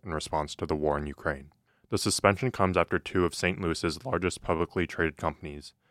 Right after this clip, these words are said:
agriculture distributor Bunge and industrial giant Emerson Electric, halted operations last month in Ukraine for their employees' safety. One of Saint Louis's biggest law firms, Bryan Cave Leighton Paisner, also ceased operations in Moscow last week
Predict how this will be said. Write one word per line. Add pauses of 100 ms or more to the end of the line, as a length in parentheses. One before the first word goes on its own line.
(380)
agriculture
distributor
Bunge
and
industrial
giant
Emerson
Electric, (400)
halted
operations
last
month
in
Ukraine
for
their
employees'
safety. (340)
One
of
Saint
Louis's
biggest
law
firms,
Bryan
Cave
Leighton
Paisner, (500)
also
ceased
operations
in
Moscow
last
week